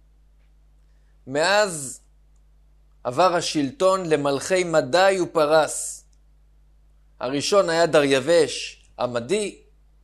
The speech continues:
לאחריו היה כורש, שהוא זה שנתן רשות להתחיל לבנות את בית שני.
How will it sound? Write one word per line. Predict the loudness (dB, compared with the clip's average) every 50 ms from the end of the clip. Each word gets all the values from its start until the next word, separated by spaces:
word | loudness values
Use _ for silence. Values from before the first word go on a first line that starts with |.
| _ _ _ _ _ _ _ _ _ _
לאחריו | -2 -2 -2 0 0 0 2 2 0 0 0
היה | 0 -2 -2 -2
כורש, | -2 0 2 2 2 2 0 -2 -4 -4 -6 -10 -12 -14 -16 -18 -20 _ _ _ _
שהוא | -16 -12 -10 -8
זה | -8 -8
שנתן | -8 -8 -8 -4 -4 -2 -2 -2 -4
רשות | -6 -6 -6 -6 -4 -4 -4 -4 -6 -12 -20 -20 -20 _ _ _ _ _ _ _ _ _ _ _ _ _ _ _ _ _ _ _ _ _ _ _ _ -6
להתחיל | -6 -4 -4 -2 -2 -2
לבנות | -2 -4 -4 -6 -6 -6
את | -8 -4 0
בית | 0 0 0 0 -4
שני. | -10 -10 -8 -8 -10 -10 -10 -14 -18